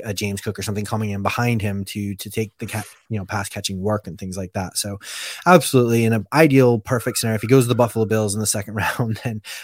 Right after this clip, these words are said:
I'm probably willing to reach up a little bit higher, you know, into the late second round to pick him in a first,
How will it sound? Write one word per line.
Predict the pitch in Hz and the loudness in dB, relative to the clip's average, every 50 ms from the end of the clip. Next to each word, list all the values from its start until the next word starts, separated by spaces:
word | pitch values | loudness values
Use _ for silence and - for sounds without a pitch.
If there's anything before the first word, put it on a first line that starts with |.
| - - | -6 -6
I'm | 113 117 | -4 0
probably | 110 127 123 123 117 127 120 110 120 113 110 | 4 6 6 6 6 2 0 2 0 0 0
willing | 110 107 107 104 107 107 | 0 0 0 0 -2 -2
to | 101 - 107 | -4 -4 -4
reach | 104 104 101 - - | -4 -4 -4 -2 -2
up | 101 98 - | -2 -2 -2
a | 107 | -4
little | 104 104 104 | -4 -4 -4
bit | 107 - | -6 -6
higher, | - - 104 104 104 104 104 | -6 -4 -4 -2 -2 -2 -2
you | 104 101 | -2 -2
know, | 101 101 | -2 -4
into | 104 101 98 98 | -4 -6 -6 -8
the | 98 101 | -6 -4
late | 101 101 101 - | -4 -4 -4 -4
second | - - 107 104 - 110 90 | -4 -4 -4 -6 -8 -10 -8
round | 110 104 104 107 101 | -6 -4 -4 -4 -6
to | 101 | -6
pick | - 107 104 - | -6 -8 -6 -6
him | 104 101 104 | -4 -4 -4
in | 101 | -6
a | 98 | -6
first, | - - 104 98 - | -6 -6 -6 -4 -6